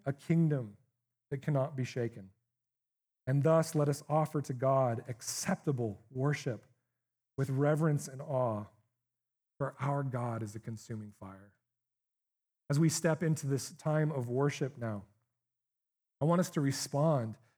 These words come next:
to this verse. I want us re-, to respond to the gospel according to Mark, that we have been given a kingdom that is near, it's at hand, the time is fulfilled. And so if you've never repented and believed in Jesus Christ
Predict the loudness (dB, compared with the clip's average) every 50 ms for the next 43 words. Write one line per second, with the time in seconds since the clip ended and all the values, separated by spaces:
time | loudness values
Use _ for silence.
0 | _ _ _ -2 0 2 2 2 2 0 -2 -4 -2 0 0 0 -2 -6 -14 -20
1 | -20 _ _ _ _ _ _ _ _ _ _ _ _ _ 0 2 4 4 4 4
2 | 4 4 4 4 2 2 2 2 4 2 0 -2 0 2 4 2 2 0 -2 -4
3 | 0 2 2 2 2 2 0 -2 -2 -2 -2 -2 0 0 0 0 0 0 -2 -2
4 | -2 0 -2 -2 -2 -4 -6 -4 0 4 6 6 6 4 2 -2 -8 -20 _ _
5 | _ 2 2 2 4 4 4 4 4 4 2 2 0 -4 -8 -8 -6 0 2 4
6 | 4 6 4 2 0 0 0 0 0 0 -2 -4 -12 -20 _ _ 2 4 4 6
7 | 6 4 2 2 0 -4 -6 -6 -6 -6 -6 -6 -12 -4 0 0 2 2 2 0
8 | -2 -4 -8 -16 _ _ _ -8 -8 -2 -2 2 2 2 2 2 -2 -6 -8 -10
9 | -10 -10 -12 -4 -2 0 0 0 0 -2 -6 -8 _ _ _ _ _ _ _ _
10 | _ _ _ _ _ _ _ _ -4 2 6 6 6 6 6 4 6 6 6 6
11 | 6 6 6 6 6 6 4 2 0 0 2 2 4 6 4 4 4 4 2 4
12 | 4 4 4 4 6 6 6 6 6 6 4 4 4 4 4 4 4 4 2 0
13 | -2 -2 0 2 2 2 2 0 -4 -12